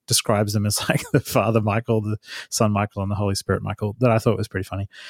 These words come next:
But, um, these three guys, they, that, that's their whole gig, is that they've got different eras of Michael. They're together. They're, they're, I think they're, they're good dancers. Like, they, they, they know them, all these moves and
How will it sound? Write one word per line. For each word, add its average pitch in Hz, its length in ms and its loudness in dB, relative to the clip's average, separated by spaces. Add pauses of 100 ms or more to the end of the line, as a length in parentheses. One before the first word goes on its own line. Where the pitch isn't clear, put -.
(340)
But, 131 140 8
um, 123 360 4 (260)
these 185 220 6
three 190 240 6
guys, 135 420 6
they, 131 260 4
that, 143 260 4
that's 151 200 2
their 147 140 6
whole 131 180 6
gig, 101 300 0
is 117 160 0
that 123 120 2
they've 117 180 4
got 107 200 0
different 147 300 4
eras 120 240 6
of 117 80 4
Michael. 101 600 0 (140)
They're 107 120 -6
together. 127 680 4 (500)
They're, 117 260 2
they're, 113 240 4 (180)
I 147 180 6
think 131 260 0
they're, 104 280 0 (180)
they're 117 220 0
good 143 260 6
dancers. 117 640 0
Like, 107 160 -2
they, 101 240 0 (100)
they, 104 220 2 (160)
they 110 120 2
know 123 200 4
them, 98 180 0 (240)
all 131 140 4
these 107 180 4
moves 127 380 4
and 92 260 -4